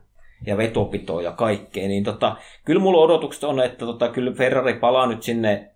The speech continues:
kyllä se top neljä, top, jopa top kolme, että sinne Mersu ja Red Bullin kanssa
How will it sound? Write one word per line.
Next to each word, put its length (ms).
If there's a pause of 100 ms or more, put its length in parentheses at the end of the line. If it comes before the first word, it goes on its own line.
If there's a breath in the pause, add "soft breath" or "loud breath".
(140)
kyllä 120
se 80
top 200
neljä, 280
top, 380
jopa 300
top 260
kolme, 420
että 100
sinne 160
Mersu 320
ja 80
Red 200
Bullin 240
kanssa 340